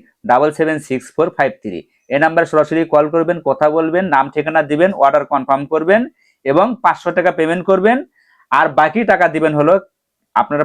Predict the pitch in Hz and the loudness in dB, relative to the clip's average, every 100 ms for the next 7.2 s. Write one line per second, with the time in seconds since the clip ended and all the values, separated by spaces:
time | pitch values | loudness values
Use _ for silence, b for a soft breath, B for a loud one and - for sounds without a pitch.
0 | 147 143 143 123 123 135 120 123 135 127 | 0 0 0 -2 -4 -4 -4 0 0 2
1 | 151 160 123 127 127 113 113 110 127 113 | 0 2 -2 -2 -2 -4 -4 -4 -2 -2
2 | 107 127 107 90 76 - _ _ _ _ | -4 -6 -8 -8 -14 -20 _ _ _ _
3 | b b 143 160 185 - 175 175 262 254 | b b 2 2 2 -2 -2 4 4 4
4 | 254 233 226 220 214 208 214 208 214 190 | 2 2 2 2 2 2 4 4 0 2
5 | 151 170 240 _ _ - 170 190 202 165 | 0 0 -4 _ _ 0 0 2 0 2
6 | 202 185 185 185 185 185 170 160 165 175 | 2 2 0 0 0 0 0 0 0 0
7 | 156 | 0